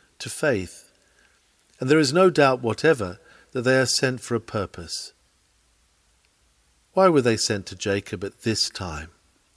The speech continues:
Perhaps the purpose was first to revive an ancient memory which had well nigh slipped from him. I am afraid that he had almost forgotten Bethel.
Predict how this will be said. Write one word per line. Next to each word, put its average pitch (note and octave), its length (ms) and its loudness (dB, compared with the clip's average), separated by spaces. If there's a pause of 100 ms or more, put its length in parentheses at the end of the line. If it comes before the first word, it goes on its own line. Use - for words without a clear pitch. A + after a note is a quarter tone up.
(520)
Perhaps D3+ 340 0
the C3+ 100 -4
purpose D3 520 2
was A2+ 180 -2
first C3+ 420 2
to B2+ 80 -2
revive A2+ 580 2
an G2 80 -4
ancient A2+ 460 -4
memory F#2+ 520 -8 (520)
which B2+ 160 -2
had C3+ 140 0
well E3+ 260 4
nigh D3 240 2
slipped - 380 -4
from F#2 320 -6
him. E2 280 -14 (1040)
I C#3+ 140 4
am D3 100 4
afraid C#3 520 4
that B2+ 140 -2
he A2+ 160 0
had G#2 100 0
almost B2+ 480 0
forgotten A2 640 -4
Bethel. E2+ 500 -10